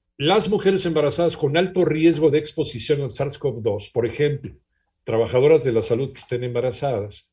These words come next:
o personas a lo mejor de intendencia, o personas que están trabajando, que tienen que trabajar a fuerza en, eh, no sé, servicio de limpia, no,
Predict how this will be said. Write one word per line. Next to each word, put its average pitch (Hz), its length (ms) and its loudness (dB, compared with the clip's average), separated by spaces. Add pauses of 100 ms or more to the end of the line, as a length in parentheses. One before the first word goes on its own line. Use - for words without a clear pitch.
(280)
o 170 280 6
personas 156 460 0
a 131 60 -4
lo 110 100 -4
mejor 131 260 -6
de 127 60 -8
intendencia, 117 800 -4
o 98 60 -8
personas 127 300 -10
que - 60 -20
están 147 180 -6
trabajando, 135 520 -4
que 110 100 -12
tienen 165 180 -6
que 170 80 -8
trabajar 123 300 -2
a 131 80 -4
fuerza 139 500 -4 (640)
en, 156 460 0
eh, 117 640 -2 (100)
no 143 240 -4
sé, 117 180 -2
servicio 143 440 -2
de 123 100 -4
limpia, 135 580 -6
no, 160 100 -2